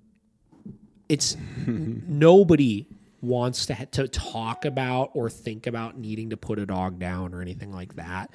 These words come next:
Speaker 2: Mm-hmm.
Speaker 1: And I do think in ninety-five percent of situations where people think about putting a dog down or do put a dog down, it probably is a situation that is not that big of a deal and probably can be solved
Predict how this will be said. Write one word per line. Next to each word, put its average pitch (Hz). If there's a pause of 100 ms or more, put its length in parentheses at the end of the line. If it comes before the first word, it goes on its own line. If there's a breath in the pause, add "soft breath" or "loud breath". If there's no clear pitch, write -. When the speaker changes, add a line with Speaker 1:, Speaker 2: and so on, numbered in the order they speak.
Speaker 2:
Mm-hmm. 95
Speaker 1:
And 127
I 127
do 165
think 151 (340 loud breath)
in 127
ninety-five 123
percent 135
of 113
situations 117
where 117
people 107
think -
about 151
putting 170
a 165
dog 165
down 185
or 131
do 127
put 170
a 165
dog 175
down, 220 (280 loud breath)
it -
probably 160
is 135
a 131
situation 127
that 127
is 104
not 104
that 95
big 113
of 113
a 113
deal 110
and -
probably 190
can 190
be 160
solved 123